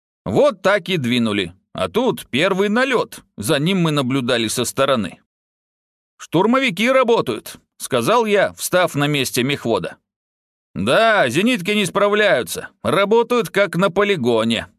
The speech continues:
вздохнул Сергеев. «Лучшая зенитка в мире — это танк на аэродроме противника». «Ты хочешь сказать, танкетка?» ухмыльнулся тот. «Ты понял, о чём я?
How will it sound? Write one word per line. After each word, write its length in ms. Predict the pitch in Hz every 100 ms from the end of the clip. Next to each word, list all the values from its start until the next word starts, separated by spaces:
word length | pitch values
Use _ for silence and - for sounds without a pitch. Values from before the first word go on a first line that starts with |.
| _
вздохнул 540 | - 101 117 113 120 110
Сергеев. 600 | - 120 107 87 - - _ _ _ _ _ _ _ -
«Лучшая 520 | 110 220 214 214 202
зенитка 460 | 165 180 214 180 147
в 80 |
мире — 480 | 135 226 277 175 104 -
это 360 | 123 165 156
танк 440 | - 196 254 165 -
на 160 | 165
аэродроме 800 | - 180 170 165 151 196 208 196
противника». 840 | 175 180 165 131 110 104 107 95 - _ _ _ _ _ _ _ _
«Ты 140 | 143
хочешь 360 | 147 185 175 156
сказать, 540 | - 165 156 131 - - _
танкетка?» 920 | 135 139 123 - 185 233 - 196 - _ _ _ -
ухмыльнулся 680 | 127 - 156 147 131 117 123
тот. 320 | 85 76 - _ _ _ _ _ _ _ _ -
«Ты 140 | 254
понял, 460 | 233 285 277 233 180
о 80 |
чём 260 | 165 170 139
я? 280 | 113 87